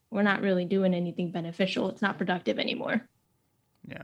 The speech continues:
Speaker 1: So we'll have a lot of times patients who are irate, right, who are angry.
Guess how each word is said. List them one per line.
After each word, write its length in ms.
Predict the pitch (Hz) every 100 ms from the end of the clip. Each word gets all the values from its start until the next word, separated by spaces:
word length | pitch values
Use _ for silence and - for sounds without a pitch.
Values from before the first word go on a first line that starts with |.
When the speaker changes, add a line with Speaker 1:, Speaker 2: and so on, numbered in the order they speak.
| 214
Speaker 1:
So 100 | 196
we'll 220 | 196 196
have 280 | 190 220 196
a 100 | 190
lot 220 | 185 185
of 60 | 175
times 340 | 180 180 175
patients 500 | - 196 185 170 -
who 120 | 175
are 120 | 170
irate, 440 | 175 180 226 233 _ _ _ _ _ _ _ _ _ _ -
right, 200 | 202 190
who 100 | 202
are 140 | 185
angry. 560 | 185 190 185 185 185